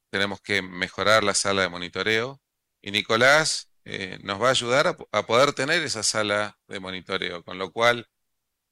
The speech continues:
al igual que hicimos ayer con Cutralcó, donde hemos sumado todas las cámaras que tenía la Municipalidad de Cutralcó, al igual que lo hicimos con la ciudad de Neuquén, donde pudimos sumar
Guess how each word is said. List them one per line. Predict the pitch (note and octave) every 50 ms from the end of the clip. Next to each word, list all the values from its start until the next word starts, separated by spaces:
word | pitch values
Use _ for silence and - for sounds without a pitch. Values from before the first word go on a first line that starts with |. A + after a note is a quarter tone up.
| _ _
al | - - G2+ G2
igual | G2 G2 A#2 A#2+ A#2
que | - A#2+
hicimos | A2 - A#2+ A#2 A2+ A2
ayer | G#2 G#2 F#2+ A2 A#2+ A#2
con | G2+ A2 G#2+ F#2+
Cutralcó, | G2+ F#2+ G2+ F#2+ F#2+ F#2 - C3+ C#3 C#3+ C3+
donde | A#2+ A2 G#2 G2 F#2+ G2
hemos | G#2 G#2 G2+ G2
sumado | - - F#2+ F#2+ G2+ G#2+ G#2+ G#2 G2 F#2+ F#2
todas | - A#2 A#2 A#2 A2
las | G2+ F#2+ -
cámaras | - G#2+ G#2+ A2 G#2+ G2
que | - G#2 F2+
tenía | - F2+ F#2 G#2 G#2+
la | G#2 G2+
Municipalidad | F#2+ F#2 F2+ - - F2+ - F2+ F2+ F#2 G2
de | G2 F#2
Cutralcó, | F#2 F2+ F2+ E2+ F2 - - A#2+ A#2+ A#2+ A#2+ A#2+ - _ _ _ _ _ _ _ _
al | - G2 F#2+
igual | F#2 F#2 G#2+ A2
que | - A2
lo | G#2
hicimos | F#2+ - G#2+ G#2+ A2 G2 -
con | - F#2 F2+
la | F2 F2
ciudad | - - F#2+ F#2+
de | F#2+ F#2
Neuquén, | F2+ F2+ F2+ F2 - A2+ A2+ A#2 A#2 A2+ G#2
donde | F#2+ F2+ F2+ F2
pudimos | D#2 F#2 F2+ F#2+ G2 F#2 -
sumar | - G2 F#2 G2 G2+ G#2 G#2 G2+ G2 -